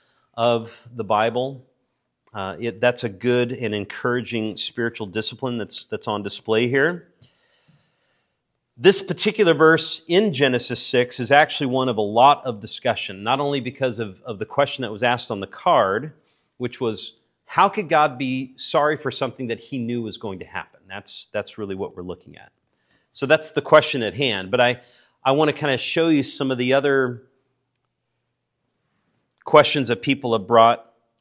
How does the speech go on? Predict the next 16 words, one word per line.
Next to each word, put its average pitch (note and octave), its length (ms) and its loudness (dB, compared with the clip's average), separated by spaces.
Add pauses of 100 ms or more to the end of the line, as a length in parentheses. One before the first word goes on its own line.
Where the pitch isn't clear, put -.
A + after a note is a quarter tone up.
(120)
uh, A#2+ 260 -6
along A#2 560 0
the A2 100 -2
same A2 640 -2
line A#2+ 300 2
here. G2 320 -8 (1600)
Some - 320 2
people E3+ 300 0
have C#3+ 80 4
actually C#3+ 320 2
gone C3+ 360 2
to D3+ 100 -12
Genesis B2+ 540 -4
six - 220 -10
six - 380 -6
to A2+ 400 -8